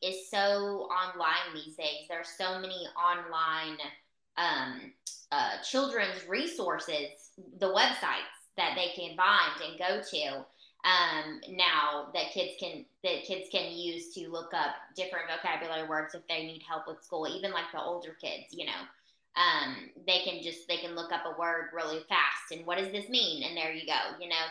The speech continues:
So I, I, I really think that, again, it stems back to talking to your kids. Don't have them on, on tablets too much, you know,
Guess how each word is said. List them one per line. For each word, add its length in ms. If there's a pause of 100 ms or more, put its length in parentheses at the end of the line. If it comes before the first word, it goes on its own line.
(100)
So 280 (480)
I, 380
I, 340
I 40
really 280
think 300
that, 180 (220)
again, 380
it 80
stems 440
back 380
to 480
talking 340
to 80
your 200
kids. 580 (920)
Don't 240
have 320
them 180
on, 360 (120)
on 240
tablets 600
too 200
much, 440
you 120
know, 240